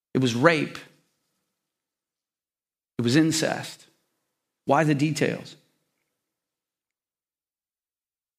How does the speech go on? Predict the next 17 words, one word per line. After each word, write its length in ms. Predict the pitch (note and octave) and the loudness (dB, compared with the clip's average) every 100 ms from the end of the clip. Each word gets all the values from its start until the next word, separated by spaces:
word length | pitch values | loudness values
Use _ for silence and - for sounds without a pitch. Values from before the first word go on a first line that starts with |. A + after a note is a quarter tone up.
| _ _ | _ _
It's 140 | A#2+ | 4
almost 420 | B2 A#2 F3+ - D3+ | 4 6 4 2 0
as 180 | B2 | 2
if 360 | D#3+ D3 - - _ _ _ _ _ | 2 2 -4 -12 _ _ _ _ _
God 300 | D#3 E3+ D3+ | 6 6 6
wants 240 | D#3+ D#3+ | 4 4
us 160 | D#3+ - | 2 0
to 80 | - | 0
see 300 | - F#3 F3 | 2 4 4
what 220 | C#3 C#3 | 4 2
happens 500 | C3+ D#3+ D#3+ C#3 B2+ | 4 4 4 2 2
when 240 | B2+ C3 A#2+ | 2 2 2
we 140 | A#2 | 0
sin. 480 | - - A2+ F#2+ F#2+ - _ _ _ _ _ _ _ _ _ _ _ _ _ _ _ _ _ _ _ _ _ _ _ _ _ _ _ _ _ _ _ _ _ _ _ _ _ | 0 -2 -2 -4 -8 -14 _ _ _ _ _ _ _ _ _ _ _ _ _ _ _ _ _ _ _ _ _ _ _ _ _ _ _ _ _ _ _ _ _ _ _ _ _
There's 120 | G#2+ | -6
a 60 | A#2 | -2
predator, 560 | - D3 B2 - G#2+ | 4 4 4 -4 -8